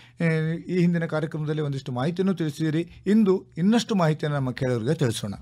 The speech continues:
ಪ್ರತಿಯೊಬ್ಬ ಮತದಾರರು ಕೂಡ ಈಗ ಇ ವಿ ಎಂ ಮುಖಾಂತರನೇ, ಏ, ಒಂದು ತಮ್ಮ ಮತವನ್ನ ಚಲಾಯಿಸಬೇಕಾಗುತ್ತೆ. ಇ ವಿ ಎಂ ಮುಖಾಂತರ ಮತದಾನವನ್ನ ಹೇಗೆ ಮಾಡಬೇಕು ಅನ್ನುವಂಥಕ್ಕೆ ಸಂಬಂಧಪಟ್ಟಂತಹ ಜಾಗೃತಿ ಕಾರ್ಯಕ್ರಮಗಳನ್ನು ಕೂಡ,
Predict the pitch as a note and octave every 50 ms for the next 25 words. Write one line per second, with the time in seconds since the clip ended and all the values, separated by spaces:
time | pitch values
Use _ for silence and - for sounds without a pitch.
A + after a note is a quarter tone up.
0 | - - _ - E3 F#3 E3+ A#3 A#3 A3 A3 G#3+ G3+ F#3+ F#3 F3 F3+ F3 E3+ D#3+
1 | D3+ D#3 D#3+ D3+ D#3+ D3+ D3 D3+ D#3 D#3 D3+ D3 C3+ C#3+ C#3+ - - F3+ E3 F3
2 | F3 F#3 F3+ E3+ E3+ F3 F3+ - D#3 C#3+ C3+ - E3 D#3+ D#3+ D3 - D3 C3 C3
3 | C#3+ C#3+ C#3+ D3 - - _ _ _ - E3+ D#3 D#3 D3+ D3 C#3 B2+ C3+ D3 D3+
4 | D3 C#3 - - C#3 C#3 C#3 C3+ C3+ C3+ D3+ C#3+ C#3 C3+ B2+ B2 - C3+ C3 C#3
5 | C#3 C3+ C#3+ C#3 B2+ - B2+ A#2+ A#2 A#2 - - D3 - - - - _ - E3+
6 | F#3+ A3 A3+ A#3 A3 G#3+ G3 F#3+ F#3+ F#3+ E3+ D#3+ D3+ - G#3 G#3 G#3 - F#3+ F#3+
7 | D#3 D3+ D3 - F#3 F3+ F#3 F3+ F3+ F3 F3 F3 E3+ D#3 C#3 E3 E3 E3 D#3 D#3+
8 | D#3+ D3 D#3+ D#3 - D#3 D3+ D3 D3+ D3+ D3 C3+ - D3+ D3+ C3+ - D3+ C3+ C3+
9 | C3+ C#3+ D#3 D#3 D3 D#3 D3 - D#3+ D#3 - E3+ F3 E3 E3+ E3+ E3 F3 F#3 F3
10 | F#3+ F#3 - E3+ E3+ E3+ F3 F3+ E3+ E3+ D#3+ E3+ E3 E3 E3 D#3+ D#3 - E3+ G3+
11 | G3+